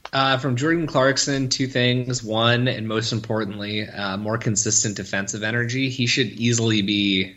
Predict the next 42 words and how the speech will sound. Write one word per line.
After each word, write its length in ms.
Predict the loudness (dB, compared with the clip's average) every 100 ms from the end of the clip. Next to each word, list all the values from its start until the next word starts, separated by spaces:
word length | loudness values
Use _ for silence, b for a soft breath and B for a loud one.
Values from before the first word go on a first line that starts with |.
| -6
our 80 | -2
best 280 | 2 2
defender 540 | 0 -4 -4 -2 -2 -2
on 60 | -6
the 80 | -6
perimeter. 680 | -4 -4 0 2 2 -2 b b b b b 0
And 260 | 2 4 2
Nick 180 | 2
Young 400 | 4 4 2 -2
is 240 | -4 -4 -4
a, 180 | -4 -10 -16 _ -10
at 200 | -8 -2
thirty 460 | -2 0 -2 -6 -8
or 140 | -8
thirty-one 460 | -4 -6 -6 -6 -4
years 200 | -4 -4
old, 160 | -4
however 300 | -2 -2 -2
old 160 | -4 0
he 60 | 2
is, 180 | 4 4
is, 140 | 2
is, 200 | 2 2
like, 280 | 2 2 0 -2
in 120 | 2
my 160 | 4 4
opinion, 440 | 2 0 -2 -6
w-, 400 | -8 -6 -6 -6
much 460 | -8 -2 0 0 -2
better. 280 | -2 -2 -4
Like, 160 | -6
it's 140 | -6 -6
not 160 | -4
even 180 | -6 -10
close. 720 | -12 -10 -10 -8 -4 -4 -4 -6
Um, 460 | -6 -4 -6 -10 -16 B B B B B B -4
and 120 | 2 4
number 240 | 4 2
two, 960 | 2 2 4 6 6 6 4 0 -6 -12 _ _ _ _ _ _
stop 440 | -2 0 2 0 2
this 200 | 2 2
over-penetration 1400 | 0 -2 -2 -2 -4 -4 -2 -2 0 -2 -4 -6 -10